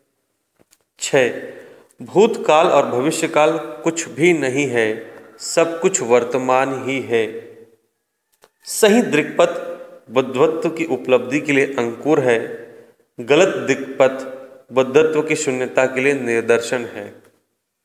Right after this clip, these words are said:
मध्य मार्ग, सीमित आहार, सीमित विहार, सीमित विधियुक्त धर्म, सीमित निद्रा,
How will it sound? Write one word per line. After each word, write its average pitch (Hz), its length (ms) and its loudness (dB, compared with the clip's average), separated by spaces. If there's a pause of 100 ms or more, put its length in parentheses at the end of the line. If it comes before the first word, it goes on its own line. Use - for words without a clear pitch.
(2500)
मध्य 120 460 0
मार्ग, 107 500 -2 (600)
सीमित 147 540 -4
आहार, 123 600 0 (280)
सीमित - 520 -2
विहार, 120 680 -2 (440)
सीमित - 500 2
विधियुक्त 135 640 -2
धर्म, 139 520 0 (300)
सीमित 165 480 0
निद्रा, 135 680 0